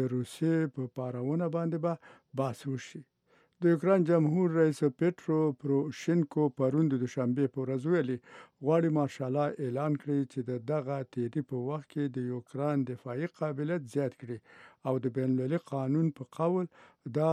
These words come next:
د روسیې د فدراسیون تیری دی. د زیاته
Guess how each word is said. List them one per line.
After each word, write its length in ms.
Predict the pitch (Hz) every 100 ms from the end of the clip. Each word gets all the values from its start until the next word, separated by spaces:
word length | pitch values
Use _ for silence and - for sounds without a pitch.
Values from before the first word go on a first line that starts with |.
| 151
د 120 | 139 127
روسیې 400 | 123 120 - 160 139
د 20 | 127
فدراسیون 600 | 139 117 123 120 - 143 123
تیری 340 | 127 123 135 120
دی. 100 | 113 - _ _ - _ -
د 20 | 170 139
زیاته 280 | 180 180